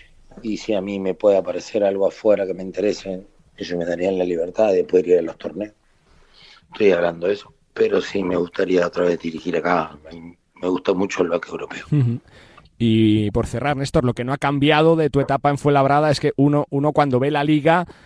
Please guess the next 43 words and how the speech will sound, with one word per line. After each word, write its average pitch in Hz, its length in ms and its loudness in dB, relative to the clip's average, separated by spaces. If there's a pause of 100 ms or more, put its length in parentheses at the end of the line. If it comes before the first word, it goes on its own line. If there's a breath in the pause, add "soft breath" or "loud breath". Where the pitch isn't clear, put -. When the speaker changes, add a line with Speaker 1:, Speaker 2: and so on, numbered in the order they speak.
(220 loud breath)
Speaker 2:
ve 123 260 2
a 143 140 4
jugadores 143 460 4
de 160 80 2
Argentina 147 500 0
que 151 80 -2
siguen 151 240 0
sobresaliendo, 135 720 0
¿no? 165 140 2
Como 131 180 0
Campazzo 139 460 2
en 147 60 2
el 139 80 0
Real 143 180 2
Madrid 135 240 2
con 131 180 0
todo 135 220 4
lo 131 80 2
que 139 140 -6
ha 123 40 -2
dado, 156 380 4
La 139 140 2
Provítola 135 500 2
en 127 80 -2
el 123 120 0
Barça, 147 500 4
Gavidez 135 420 2
con 127 160 2
su 127 80 2
regreso 127 380 2
al 127 60 0
Real 127 140 0
Madrid, 135 460 4
Brusino, 151 600 4
la 139 100 -2
están 143 240 -4
rompiendo 156 480 2
otra 123 160 -2
vez, 156 140 0
¿no? 160 160 -2
Todos 147 160 2
los 127 100 0
argentinos. 131 580 0